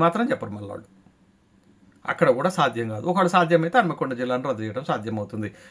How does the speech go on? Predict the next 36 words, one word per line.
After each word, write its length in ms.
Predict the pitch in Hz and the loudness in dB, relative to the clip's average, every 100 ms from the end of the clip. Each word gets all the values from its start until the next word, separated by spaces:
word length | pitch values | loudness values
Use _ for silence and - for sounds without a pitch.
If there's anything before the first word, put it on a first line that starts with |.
| - | -2
ఇక 80 | 190 202 | 0 0
ఇప్పుడు 180 | 202 196 | -2 -2
ఒకసారి 320 | 185 208 202 190 | 2 4 4 4
మనం, 160 | 180 165 156 - - - | 4 2 -2 -18 -6 4
ఆ, 20 | 139 131 127 | 4 6 2
గతంలో 360 | 165 190 190 190 180 160 | 2 2 2 4 4 2
జి-, 120 | 160 156 | 0 2
రద్దు 160 | 156 160 | 4 4
చేసినటువంటి 480 | 160 156 127 117 101 - - | 2 2 0 0 -4 -8 2
వరంగల్ను 420 | 143 180 180 175 151 | 6 6 6 6 6
ఆరు 120 | 165 160 | 4 4
జిల్లాలు 260 | 165 175 170 | 4 4 4
చేసినాం, 260 | 165 175 175 - 117 | 2 -2 -4 -6 0
మహబూబ్ 320 | 147 160 170 | 2 4 4
నగర్ను 260 | 170 160 151 156 | 4 2 2 0
ఐదు 100 | 156 | 0
జిల్లాలు 240 | 156 165 160 | 2 2 4
చేసినాం, 240 | 156 165 151 117 | 0 -2 -6 -2
నల్గొండను 440 | 139 160 175 170 160 | 4 6 6 6 4
మూడు 140 | 175 160 | 4 4
జిల్లాలు 240 | 156 170 123 | 4 2 0
చేసినాం. 260 | 110 107 95 _ _ - | -6 -10 -12 _ _ -4
ఏ 100 | 160 175 | 0 2
జిల్లాను 300 | 185 180 175 | 4 4 4
రద్దు 140 | 165 175 | 4 2
చేస్తారు? 320 | 175 175 170 - _ _ - | 2 0 0 -6 _ _ -6
ఇంకా 120 | 143 135 | -4 -2
పెంచాల్సిన 440 | 127 156 156 165 147 139 135 | 0 0 0 -2 -4 -2 -4
అవసరం, 260 | 131 147 135 - - | -2 -4 -6 -16 -14
అక్కడ 160 | 135 131 139 | -10 -6 0
డిమాండ్స్ 280 | 147 151 151 | 0 0 -4
ఉన్నాయి. 160 | 139 156 _ _ _ - | -10 -14 _ _ _ -2
ఖమ్మంని 460 | 170 185 185 180 180 160 | 2 4 6 6 6 6
రెండు 120 | 165 160 | 6 6
జిల్లాలు 220 | 160 175 151 | 6 6 4
చేసాం, 220 | - | -2